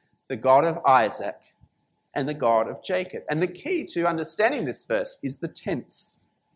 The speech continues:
Right? Remember your grammar? It's the present tense. He's saying you, God is in an ongoing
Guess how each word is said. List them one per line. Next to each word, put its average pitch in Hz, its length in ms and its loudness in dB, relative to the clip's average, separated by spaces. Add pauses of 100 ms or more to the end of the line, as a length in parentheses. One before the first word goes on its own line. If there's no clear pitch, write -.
(100)
Right? 143 180 -12 (380)
Remember 165 160 2
your 180 180 6
grammar? 190 420 2 (1160)
It's 160 240 2
the 180 80 0
present 202 720 2 (100)
tense. - 720 -4 (800)
He's 185 180 -8
saying 202 280 4
you, 185 180 4 (760)
God 196 280 8
is 202 120 0
in 180 120 2
an 175 120 4
ongoing 185 1080 8